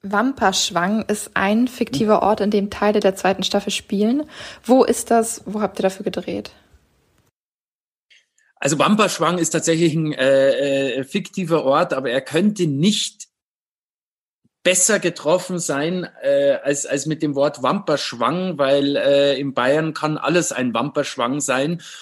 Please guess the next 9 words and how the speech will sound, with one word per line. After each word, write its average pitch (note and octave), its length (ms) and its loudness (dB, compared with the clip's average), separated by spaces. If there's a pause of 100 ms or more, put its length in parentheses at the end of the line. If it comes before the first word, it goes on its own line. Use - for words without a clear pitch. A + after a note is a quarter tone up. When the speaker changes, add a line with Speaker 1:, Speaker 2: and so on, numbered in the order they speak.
Speaker 2:
und C3+ 260 2
das C#3 160 0
kann D3+ 200 -2
von D3 240 -2
Allgäu D#3+ 580 2
bis, D3 480 0
äh, B2+ 260 0
Niederbayern D3 920 0
irgendein D#3+ 720 0